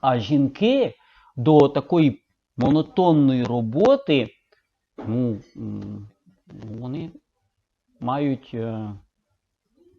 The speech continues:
готовність більшу, ніж чоловіки. Мені згадується відразу таке, що, е, коли добувають алмази,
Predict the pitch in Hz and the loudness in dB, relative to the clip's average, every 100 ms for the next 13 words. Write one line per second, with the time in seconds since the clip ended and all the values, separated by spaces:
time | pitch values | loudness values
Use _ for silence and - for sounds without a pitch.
0 | _ - 110 127 170 165 151 101 117 190 | _ -8 -6 -2 -2 0 -2 -2 -6 -6
1 | 202 131 123 123 - 127 127 123 127 - | -4 -2 -2 -4 -6 -4 -2 -2 -4 -2
2 | 110 104 - - - _ 104 120 113 117 | -4 -4 -14 -20 -20 _ -8 -6 -4 -4
3 | 117 117 104 113 107 - 117 104 113 107 | -4 -4 -4 -4 -4 -6 -10 -6 -4 -4
4 | 113 - 113 120 117 - 110 107 _ _ | -8 -10 -6 -6 -6 -6 -6 -8 _ _
5 | _ _ 113 107 107 104 104 104 107 - | _ _ -10 -6 -4 -4 -4 -8 -12 -18
6 | _ _ 120 120 127 113 107 113 117 120 | _ _ -4 -2 -2 -4 -6 -6 -2 0
7 | 113 107 113 117 147 190 113 101 | 0 -2 -4 -2 0 -2 -2 -10